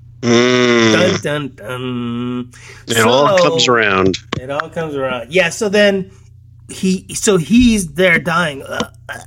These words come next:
Speaker 2: uh, you know, which is funny 'cause it's just this long, drawn-out death scene. But, um,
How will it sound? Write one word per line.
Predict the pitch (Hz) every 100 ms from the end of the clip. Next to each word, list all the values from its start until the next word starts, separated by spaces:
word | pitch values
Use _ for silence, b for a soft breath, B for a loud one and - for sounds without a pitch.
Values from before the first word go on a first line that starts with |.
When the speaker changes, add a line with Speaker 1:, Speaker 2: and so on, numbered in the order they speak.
| -
Speaker 2:
uh, | - - 247
you | 175 151
know, | 151 - -
which | - -
is | 180
funny | - - 143 127
'cause | 143 131
it's | -
just | 143 -
this | 131 -
long, | 131 127 127 120 b b b - 143
drawn-out | 147 139 131 117
death | 123 131
scene. | - 127 117 104 - B B B -
But, | 156 151
um, | 143 139 135 123